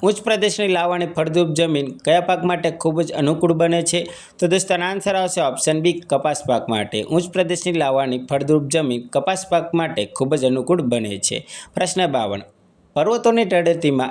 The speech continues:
એક તરફ સીધો ઢોળાવ ધરાવતા ઉચ્ચ પ્રદેશને કયા નામે ઓળખવામાં આવે છે? તો દોસ્તો, ખાસ આઈ એમ પી યાદ રાખજો. તો દોસ્તો, આનો આન્સર આવશે ઓપ્શન એ, પર્વત પ્રાંતીય ઉચ્ચ પ્રદેશ.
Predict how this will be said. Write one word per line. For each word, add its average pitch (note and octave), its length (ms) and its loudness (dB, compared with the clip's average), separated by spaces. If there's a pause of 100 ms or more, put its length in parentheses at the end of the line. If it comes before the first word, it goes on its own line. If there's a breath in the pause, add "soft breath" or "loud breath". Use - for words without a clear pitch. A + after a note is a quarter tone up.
એક F3 280 -2
તરફ C3+ 280 2
સીધો D3 300 2
ઢોળાવ C#3 360 2
ધરાવતા C#3 480 0
ઉચ્ચ D3 260 -2
પ્રદેશને D#3 420 0
કયા D#3 240 2
નામે D#3+ 240 -2
ઓળખવામાં C#3+ 540 0
આવે D3+ 120 0
છે? D#3 180 -2
તો B2+ 160 0
દોસ્તો, C#3 260 0
ખાસ D3 340 -6
આઈ D#3 120 0
એમ D#3 80 -4
પી D#3+ 140 -2
યાદ C#3 220 0
રાખજો. D3+ 420 0 (320 loud breath)
તો D3+ 80 0
દોસ્તો, E3 240 2
આનો E3 100 0
આન્સર F#3 280 -2
આવશે F3+ 240 0
ઓપ્શન D#3+ 340 0
એ, D#3+ 100 2
પર્વત E3 340 2
પ્રાંતીય D3+ 400 -2
ઉચ્ચ C#3 300 0
પ્રદેશ. A2 380 -2